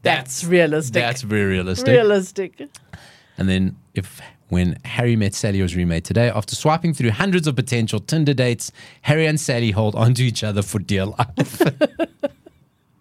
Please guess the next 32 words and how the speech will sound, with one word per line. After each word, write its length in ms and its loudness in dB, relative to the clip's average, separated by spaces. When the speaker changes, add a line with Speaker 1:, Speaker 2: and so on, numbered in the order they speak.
Speaker 2:
Uh, 240 -2
that 100 0
was 140 -2
from 240 -4
Cracked. 640 -4
Speaker 1:
Mm. 240 -2
Speaker 2:
Um, 480 -2
all 160 0
is 100 -2
a 40 -8
go-to. 340 -4
All 180 -2
is 80 -4
a 60 -4
go-to 280 -2
when 120 2
you 60 4
Speaker 1:
Always 100 2
Speaker 2:
run 80 0
Speaker 1:
good. 100 -2
Speaker 2:
short 80 -2
of 100 -2
content, 300 0
but 80 4
we 120 4
did 300 0
not 220 -2
run 160 -6
short 160 -8
of 100 -8
content 420 -4
Speaker 1:
No. 80 0